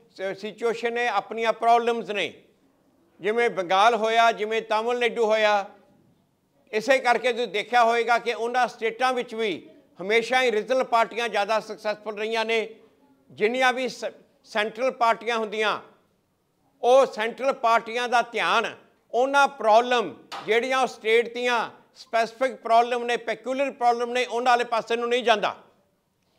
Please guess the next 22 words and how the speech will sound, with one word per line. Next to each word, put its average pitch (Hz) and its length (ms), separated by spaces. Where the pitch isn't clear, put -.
ਇਹ 247 200
ਪਿੱਛੇ 247 360
ਵੀ 262 100
ਪੰਜਾਬ 214 400
'ਚ 233 100
ਵੀ 254 120
ਹਮੇਸ਼ਾ 214 340
ਦੇਖਿਆ 233 380
ਗਿਆ 196 280
ਕਿ 240 360
ਇਹ 254 220
ਸੈਂਟਰਲ 233 460
ਪਾਰਟੀਆਂ 247 460
ਦਾ 240 140
ਧਿਆਨ 214 520
ਜ਼ਿਆਦਾ 226 400
ਸੈਂਟਰਲ 220 380
ਮੁੱਦਿਆਂ 226 360
ਦੇ 226 80
ਉੱਤੇ 220 280
ਇਕੱਤਰਿਤ 202 420
ਹੁੰਦਾ, 208 440